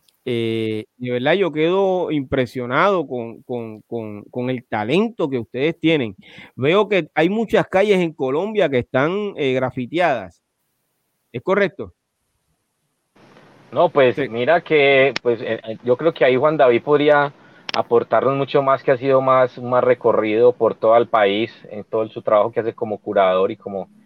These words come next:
Speaker 2: gestor cultural. Acá en la escena, en la escena local, creo que Medellín se ha convertido junto con Bogotá, Cali, eh, o-, y otros focos de, de Latinoamérica, pues contar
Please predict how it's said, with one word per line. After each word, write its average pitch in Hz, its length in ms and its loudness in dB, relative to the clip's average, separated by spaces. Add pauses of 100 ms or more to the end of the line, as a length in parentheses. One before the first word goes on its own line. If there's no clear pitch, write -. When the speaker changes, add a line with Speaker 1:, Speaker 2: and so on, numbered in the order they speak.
(160)
Speaker 2:
gestor 104 260 -2
cultural. 104 540 2 (480)
Acá 107 300 -2
en 117 60 0
la 135 80 4
escena, 139 760 2
en 110 100 -4
la 113 60 4
escena 117 260 2
local, 120 480 0 (480)
creo 120 240 2
que 123 140 -2
Medellín 110 420 2
se - 80 -4
ha 123 120 4
convertido 113 640 2
junto 120 200 -4
con 110 180 -8
Bogotá, 107 760 2
Cali, 110 440 0 (600)
eh, 101 600 0
o-, 101 240 0
y 107 120 -4
otros 120 280 -2
focos 123 320 0
de, 98 320 2
de 95 140 -4
Latinoamérica, 98 720 -4
pues 95 240 -8
contar 90 460 -6